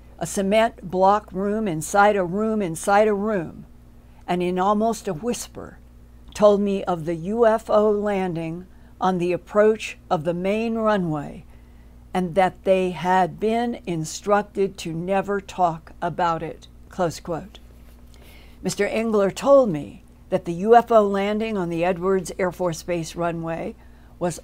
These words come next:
also witnessed by astronaut Gordon Cooper, shown here waiting in the nasa White Room for his Mercury Atlas nine Faith seven spacecraft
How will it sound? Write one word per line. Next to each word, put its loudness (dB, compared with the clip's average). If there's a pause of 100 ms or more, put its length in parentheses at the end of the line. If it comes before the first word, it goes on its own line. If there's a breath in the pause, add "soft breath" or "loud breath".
also 4 (120)
witnessed -2
by 2
astronaut 0
Gordon -2
Cooper, -8 (360 soft breath)
shown 2
here 2
waiting 2
in -2
the -4
nasa -2 (100)
White 2
Room -4 (520 loud breath)
for 2
his 4
Mercury 0
Atlas 0
nine -4
Faith 0 (120)
seven 0
spacecraft -6